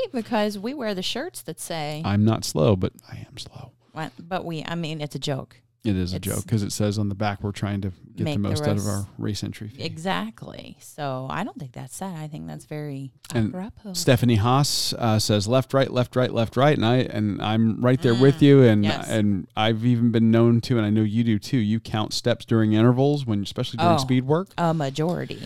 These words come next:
Speaker 1: of the time.
Speaker 2: Um, let's see. Run the Mile You're In. That's Angela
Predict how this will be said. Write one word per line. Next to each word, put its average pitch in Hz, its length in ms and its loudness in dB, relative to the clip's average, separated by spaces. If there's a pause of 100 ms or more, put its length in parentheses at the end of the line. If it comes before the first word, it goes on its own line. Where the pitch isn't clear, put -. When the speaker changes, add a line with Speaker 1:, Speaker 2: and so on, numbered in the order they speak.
(120)
Speaker 1:
of 147 200 -10
the 147 100 -8
time. 147 460 -8 (100)
Speaker 2:
Um, 98 840 -2
let's 107 240 -2
see. 98 920 2 (220)
Run 131 280 6
the 139 40 6
Mile 139 320 6
You're 117 240 6
In. 160 260 4
That's 110 260 2
Angela 113 760 2